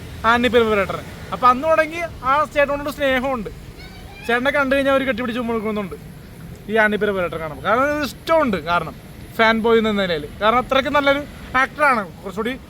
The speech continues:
ക്യാരക്ടർ ഇംപ്രൂവൈസ് ചെയ്ത് കൊടുക്കായിരുന്നു. കാരണം, ബൈച്ചേട്ടൻ്റെ റോളൊക്കെ വേണമെങ്കിൽ ആൻഡി സാറിന് കൊടുക്കായിരുന്നു. ചെയ്യും, കോ-, പുള്ളി കോമഡി ചെയ്യും. കാരണം, നാള് മറ്റേ, ഏ, ബാഡ്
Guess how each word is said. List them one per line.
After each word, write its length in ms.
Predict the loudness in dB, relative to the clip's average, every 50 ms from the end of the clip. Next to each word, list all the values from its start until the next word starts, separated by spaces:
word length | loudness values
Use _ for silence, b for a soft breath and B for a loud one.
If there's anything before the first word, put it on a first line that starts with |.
| -20 -10 -4
ക്യാരക്ടർ 400 | -2 0 2 0 0 0 -2 -2
ഇംപ്രൂവൈസ് 500 | -2 -4 -4 -6 -6 -4 -4 -4 -4 -4
ചെയ്ത് 160 | -4 -6 -4 -4
കൊടുക്കായിരുന്നു. 520 | -4 -2 0 2 2 2 2 0 -2 -2
കാരണം, 340 | 0 0 0 2 0 -2 -4 -6 -12 -12 -10 -6 -4 0
ബൈച്ചേട്ടൻ്റെ 480 | 4 4 4 4 4 2 2 2 2 2
റോളൊക്കെ 300 | 2 2 2 0 2 2
വേണമെങ്കിൽ 460 | 2 2 2 0 0 0 -2 -4 -4 -4 B B B B B
ആൻഡി 200 | 2 2 2 2
സാറിന് 240 | 2 2 2 2 2
കൊടുക്കായിരുന്നു. 440 | 0 -2 -2 -2 -4 -4 -6 -8 -12 -12 -14 -14 -14 -14 -14 -14 -12 -12 -12 -8 -4
ചെയ്യും, 240 | -2 -2 -2 -2 -2
കോ-, 280 | -4 -6 -8 -8 -8 -6
പുള്ളി 140 | -6 -4
കോമഡി 320 | 0 0 2 2 2 2 2
ചെയ്യും. 220 | 2 2 2 4
കാരണം, 340 | 4 4 4 4 2 0 -2 -6 -14 -14 -14 -14 -10 -2 2
നാള് 220 | 4 4 6 6
മറ്റേ, 400 | 4 2 2 4 4 4 2 2 -2 -10 -16 -16 -8 -2 2
ഏ, 320 | 4 6 6 6 6 6 4 0 -6 -12 -4 0
ബാഡ് 220 | 2 2 2 2